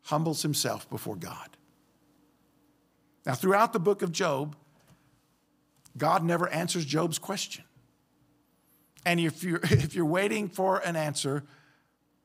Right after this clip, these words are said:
I'm sorry, it's, it's not coming.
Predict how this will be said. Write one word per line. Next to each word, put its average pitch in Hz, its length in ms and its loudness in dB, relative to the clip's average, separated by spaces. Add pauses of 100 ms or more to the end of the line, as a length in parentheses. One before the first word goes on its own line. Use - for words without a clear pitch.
(140)
I'm 131 140 -2
sorry, 147 420 0 (260)
it's, - 440 -4
it's 131 200 -2
not 127 220 -2
coming. 104 300 -4